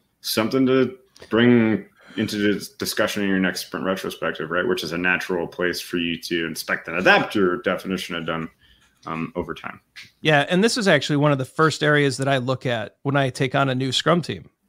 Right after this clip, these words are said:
Speaker 2: right? When I'm working with a team, when I'm in a, in a Scrum Master role, you know, "Hey, let's look at the definition of done. When's the last time? What, show me the latest three adaptations." And if they give me a blank stare,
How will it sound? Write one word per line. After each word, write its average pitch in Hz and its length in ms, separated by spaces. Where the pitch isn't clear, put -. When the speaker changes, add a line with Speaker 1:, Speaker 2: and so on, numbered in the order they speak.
Speaker 2:
right? 143 160
When 131 100
I'm 147 140
working 151 280
with 151 140
a 135 40
team, 143 400
when 131 100
I'm 131 440
in 139 100
a, 131 200
in 127 100
a 123 40
Scrum 135 280
Master 127 340
role, 139 340
you 143 100
know, 135 100
"Hey, 175 220
let's 185 300
look 190 120
at 175 80
the 165 80
definition 160 500
of 117 120
done. 165 340
When's 143 180
the 135 60
last 135 300
time? 139 260
What, 170 180
show - 200
me 196 100
the 160 100
latest 151 460
three 147 240
adaptations." 160 920
And 139 80
if 135 120
they 135 80
give 139 160
me 139 80
a 127 80
blank 131 320
stare, 165 540